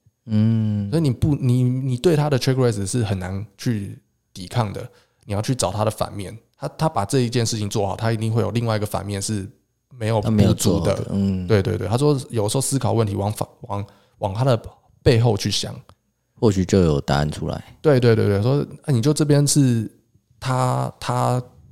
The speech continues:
Speaker 2: 把功课做足的地方嘛。
Speaker 1: 对。
Speaker 2: 你去攻击他功课没做足的地方。
Speaker 1: 对。
Speaker 2: 对，类似这，这种事情，这个也给我很大的启发。
Speaker 1: 嗯。
Speaker 2: 就是我的对手丢给我一个很难缠的事情的时候，我就想说，那我就会觉得说，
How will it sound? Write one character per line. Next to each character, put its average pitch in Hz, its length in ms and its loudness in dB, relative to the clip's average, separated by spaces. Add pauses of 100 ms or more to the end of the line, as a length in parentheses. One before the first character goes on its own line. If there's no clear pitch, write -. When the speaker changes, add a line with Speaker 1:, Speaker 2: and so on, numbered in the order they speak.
Speaker 2:
把 - 140 -6
功 120 180 2
课 127 120 4
做 120 180 4
足 95 160 -8
的 92 80 -4
地 101 160 -4
方 98 220 -8
嘛。 95 160 -12 (180)
Speaker 1:
对。 73 220 -4
Speaker 2:
你 - 40 -8
去 143 120 2
攻 139 240 2
击 110 120 -4
他 113 320 0 (200)
功 120 180 0
课 123 140 4
没 95 120 -2
做 107 140 0
足 95 160 -8
的 98 80 -8
地 95 140 -6
方。 - 240 -8 (100)
Speaker 1:
对。 - 260 -6 (280)
Speaker 2:
对， 98 260 -6
类 127 140 2
似 127 100 2
这， 123 140 0
这 120 240 -8
种 90 120 -4
事 101 140 -2
情， 117 220 -10
这 170 120 4
个 135 120 2
也 113 100 4
给 107 160 2
我 107 100 4
很 95 160 0
大 101 200 -4
的 95 60 -2
启 - 200 -4
发。 95 180 -8 (100)
Speaker 1:
嗯。 139 760 0
Speaker 2:
就 131 100 -20
是 127 200 0
我 110 200 0
的 117 60 4
对 147 160 4
手 104 160 2
丢 120 240 2
给 120 80 4
我 104 140 6
一 - 20 2
个 107 100 2
很 101 200 2
难 95 180 -4
缠 98 180 -2
的 95 80 -2
事 98 280 -2
情 95 100 -6
的 92 80 -6
时 104 100 -2
候， 95 220 -2 (420)
我 101 140 -6
就 110 180 4
想 95 200 0
说， 95 200 -2
那 139 140 8
我 104 100 4
就 110 140 0
会 110 140 4
觉 104 120 -6
得 95 80 -2
说， 98 300 -4